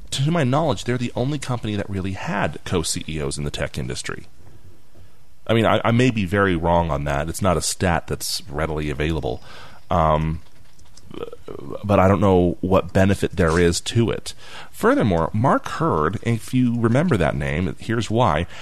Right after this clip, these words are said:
He was supposed to be the C E O of H P.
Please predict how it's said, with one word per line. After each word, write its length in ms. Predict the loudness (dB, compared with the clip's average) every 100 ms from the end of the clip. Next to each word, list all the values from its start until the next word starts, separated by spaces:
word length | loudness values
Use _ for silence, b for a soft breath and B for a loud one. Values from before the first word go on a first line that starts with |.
| B B
He 220 | -4 0
was 160 | 0 0
supposed 480 | -2 0 0 0
to 60 | 0
be 380 | 0 0 -2 -6 -12 -12 -12 -12 -12
the 140 | -2 2
C 220 | 2 2 4
E 40 | 4
O 160 | 4 4
of 220 | 2 2
H 320 | 0 0 -2 -6
P. 400 | -4 -2 -4